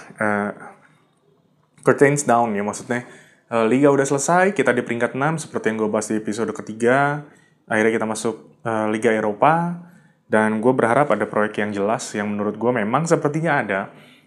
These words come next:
Karena dari awal Zlatan Ibrahimovic kan udah bilang nih bahwa pertama, Zlatan tuh bukan maskot, dia bilang gitu.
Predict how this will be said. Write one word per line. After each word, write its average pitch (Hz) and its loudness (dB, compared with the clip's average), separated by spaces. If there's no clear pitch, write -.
Karena 120 2
dari 131 0
awal 113 2
Zlatan 110 0
Ibrahimovic 107 -2
kan 151 -4
udah 127 0
bilang 104 -4
nih 101 -10
bahwa 113 -6
pertama, 117 2
Zlatan 120 2
tuh 165 2
bukan 120 0
maskot, 117 0
dia 104 -4
bilang 95 -10
gitu. - -18